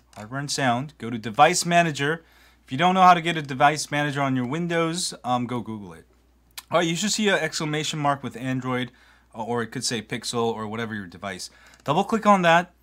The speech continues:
go to Update Driver, and then don't click on the search automatically. Click on Browse My Computer for Driver Software. And don't click on here.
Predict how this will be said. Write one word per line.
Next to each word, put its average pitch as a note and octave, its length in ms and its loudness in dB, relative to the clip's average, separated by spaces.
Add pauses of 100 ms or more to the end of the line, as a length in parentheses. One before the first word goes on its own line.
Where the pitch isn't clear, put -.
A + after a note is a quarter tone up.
(500)
go D3+ 200 -4
to D3+ 240 -6
Update D#3 400 -4
Driver, C#3+ 560 2 (640)
and A#2 220 -8
then C#3 460 -2
don't C#3+ 220 -2
click F3+ 260 -4
on E3 180 4
the D3 80 -4
search D#3 260 -6
automatically. C3+ 640 -2
Click C#3+ 260 -12
on B2+ 220 0
Browse C#3+ 540 4
My D3+ 120 2
Computer C3+ 560 -6
for A#2 200 -12
Driver A2+ 500 -6
Software. G2 680 -10 (400)
And G2+ 120 -12
don't A#2+ 160 -4
click D#3 240 -6
on D#3 180 2
here. D#3+ 300 -2